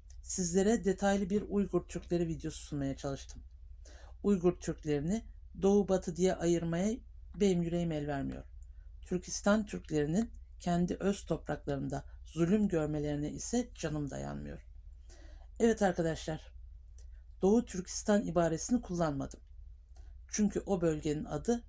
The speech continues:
ne Orta Asya'dır, ne Doğu, Batı, Kuzey, Güney Türkistan'dır. O bölgenin adı dünya var olduğundan bu yana Türkistan'dır.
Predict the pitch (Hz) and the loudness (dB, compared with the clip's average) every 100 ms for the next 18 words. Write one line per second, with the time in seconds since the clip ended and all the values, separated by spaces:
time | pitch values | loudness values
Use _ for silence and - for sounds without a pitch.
0 | - - 185 160 160 - 165 156 - 147 | -8 -2 0 0 -2 0 -2 -2 -2 -2
1 | 147 208 - - - - - 175 208 - | 0 -2 -4 -18 -18 -12 0 4 4 2
2 | - 156 170 170 170 160 - 196 214 - | -6 2 4 4 0 -4 0 2 2 -2
3 | - 151 175 180 170 151 151 - - - | -6 2 4 4 2 -2 -2 -4 -10 -10
4 | - - 143 131 131 - - - - - | -8 -6 -4 -4 -8 -12 -14 -14 -14 -2
5 | 180 170 175 156 151 151 - 139 226 240 | 0 4 4 4 0 0 -2 0 2 2
6 | - 170 165 160 165 170 160 147 147 143 | 2 0 2 0 0 0 0 -2 -4 -4
7 | 143 143 151 190 214 - - - - 143 | -4 -4 -2 -2 -2 -6 -10 -8 -2 -2
8 | 127 | -2